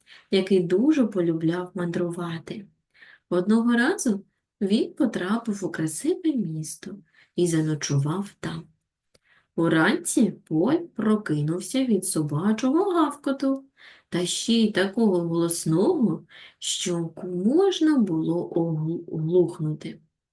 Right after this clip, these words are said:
Хлопчик запитав у власника готелю, чому собаки так гучно гавкають? Це собаки рідкісної породи,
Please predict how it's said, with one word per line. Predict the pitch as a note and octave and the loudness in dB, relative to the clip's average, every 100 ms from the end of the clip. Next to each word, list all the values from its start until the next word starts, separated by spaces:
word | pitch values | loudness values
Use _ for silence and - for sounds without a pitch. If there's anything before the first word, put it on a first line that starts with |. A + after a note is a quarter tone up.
| _ _ _ _ _ | _ _ _ _ _
Хлопчик | - D#4 C#5+ - F3+ | 0 0 0 -2 -2
запитав | D#3+ D#3+ - A3+ D#4 F4+ | -2 -2 -2 0 -2 2
у | D#4+ | 2
власника | B3+ A#3+ A#3+ C4 C4+ C#4 | 2 0 0 0 2 2
готелю, | G#4+ G#4+ A3+ D#3+ D#3+ - _ _ _ | 2 2 0 0 -6 -12 _ _ _
чому | - - C#5+ A#4 A3+ | -14 -8 -2 4 4
собаки | G#3 A#3 A3 A3 C4 A#4+ - D4 | 4 4 4 2 0 -2 0 0
так | B3 A3+ | 0 0
гучно | G#3 A#3 A3+ - F4+ F#4 | 2 2 0 -2 -2 0
гавкають? | A#4+ B3+ - F3+ E3 D#3+ - _ _ _ _ _ | -2 -2 -6 -6 -4 -6 -10 _ _ _ _ _
Це | - G3 | -2 -2
собаки | G3 G3+ F3+ F#3+ C#4+ F4 B3 G3 - | 2 2 2 2 2 2 0 -2 -2
рідкісної | E3 D#3+ D#3+ F#3+ G3 A#3+ B3 | 0 0 0 0 0 2 2
породи, | B3+ A4 G#4 D4+ C4+ C4+ | 2 2 4 4 2 -2